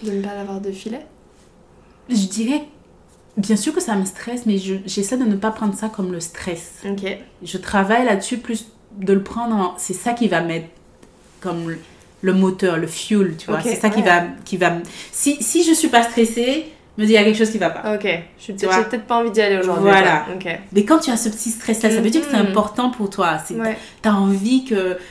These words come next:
Speaker 2: de passer un bon moment, t'as envie que le public passe un bon moment. Tu vois, c'est, c'est, c'est important.
Speaker 1: Ouais.
Speaker 2: Alors que je stresse pas, bon, pff, je m'en fiche, je vais le faire, puis, euh,
Speaker 1: Ouais,
Speaker 2: voilà,
Speaker 1: ok.
Speaker 2: quoi.
Speaker 1: On
Speaker 2: Donc,
Speaker 1: verra.
Speaker 2: je prends ce, plus mon niveau de stress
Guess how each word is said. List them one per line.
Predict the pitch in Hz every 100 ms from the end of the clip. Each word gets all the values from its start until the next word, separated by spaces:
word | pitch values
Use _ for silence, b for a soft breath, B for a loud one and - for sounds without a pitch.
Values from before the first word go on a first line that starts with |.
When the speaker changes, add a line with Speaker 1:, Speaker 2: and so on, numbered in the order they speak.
| B B _ 196
Speaker 2:
de | 208
passer | 208 - 233
un |
bon | 214 202
moment, | 196 196
t'as | 190
envie | 180 185 233
que | 240
le | 190
public | 202 190 208
passe | - 190
un | 196
bon | 180 185
moment. | 180 180 180 - _
Tu | -
vois, | 180 208
c'est, | -
c'est, | - 202
c'est | 214 214
important. | 170 - 220 - 185 - 233
Speaker 1:
Ouais. | 208 208 -
Speaker 2:
Alors | 180 214
que | 220 196 - - - _ 190
je | -
stresse | 170 165
pas, | 196
bon, | 180 143 139
pff, | - - -
je |
m'en | 147
fiche, | 143 175 -
je |
vais | 143
le |
faire, | - 151 165 160
puis, | 151 -
euh, | - - - - -
Speaker 1:
Ouais, | 202 175 - - -
Speaker 2:
voilà, | 196 185
Speaker 1:
ok. | 175
Speaker 2:
quoi. | 151 - _ _ 226
Speaker 1:
On |
Speaker 2:
Donc, | 175 175
Speaker 1:
verra. | 180
Speaker 2:
je | 185
prends | - 254 269
ce, | 262 220 B B B -
plus | - 302
mon | 285
niveau | 247 220 220
de | 208
stress | 202 - 226 226